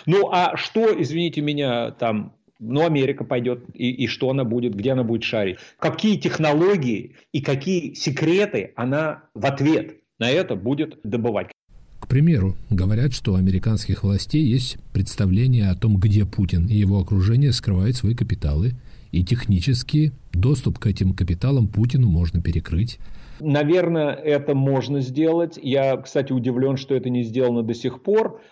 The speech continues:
Speaker 1: Ну, хорошо, ну, там отрежут к одному счёту, там, ну, а,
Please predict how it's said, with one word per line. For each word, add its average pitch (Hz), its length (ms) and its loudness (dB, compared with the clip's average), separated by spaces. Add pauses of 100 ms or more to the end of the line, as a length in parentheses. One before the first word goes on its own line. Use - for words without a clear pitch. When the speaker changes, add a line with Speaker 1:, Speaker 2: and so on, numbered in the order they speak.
Speaker 1:
Ну, 139 240 0
хорошо, 131 500 -2
ну, 117 200 -4
там 123 200 0
отрежут 123 480 -2
к - 60 -6
одному 117 320 0
счёту, 113 480 -2
там, 104 260 -2
ну, 113 140 -2
а, 113 260 -2